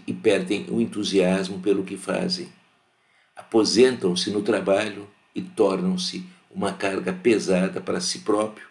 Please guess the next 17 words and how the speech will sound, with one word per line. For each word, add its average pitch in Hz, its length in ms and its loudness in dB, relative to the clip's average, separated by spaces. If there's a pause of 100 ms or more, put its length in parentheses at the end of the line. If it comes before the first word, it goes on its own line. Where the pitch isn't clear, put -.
(500)
e - 140 -20
para 95 220 -4
todas 95 420 2
as 90 140 2
demais 90 360 2
pessoas 87 800 -2 (140)
à - 80 -12
sua 92 320 0
volta." 90 540 -4 (720)
Fecha 90 340 -4
aspas. - 540 -14 (680)
Foi 110 140 4
o 113 80 6
que 120 100 2
alertou 117 460 4
o 110 40 4
mestre. 110 420 -4